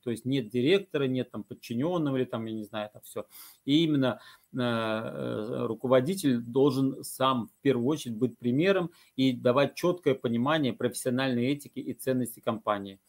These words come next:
Вот. И успех к успеху, вот если как мы, да, в настоящей команде, каждого вдохновляет достижение каждого.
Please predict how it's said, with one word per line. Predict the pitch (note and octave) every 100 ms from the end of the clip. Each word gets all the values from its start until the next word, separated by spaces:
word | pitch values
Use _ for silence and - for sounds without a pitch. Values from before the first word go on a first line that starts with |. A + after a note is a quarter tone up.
| _ - _ - - _
Вот. | A#2+ B2 A2 -
И | D3 D#3+ C#3+
успех | C#3 B2 - F#3 - - _
к |
успеху, | C#3 - - G#3 G#3+ B2 G2 _
вот | B2 B2
если | C3 -
как | - B2+ -
мы, | A#2
да, | G2+ B2+ D3
в |
настоящей | A#2+ - B2+ B2 -
команде, | - A#2+ C3+ F3+ C#3+ A2 - _ _
каждого | - D3+ F#3+ D3+ A#2 A2+
вдохновляет | G#2+ A2 - A#2+ A2 B2 D#3 D#3+ -
достижение | A2+ G#2 - G#2+ A#2+ B2+ B2 B2 - _
каждого. | - G#2+ F#2 G2 G2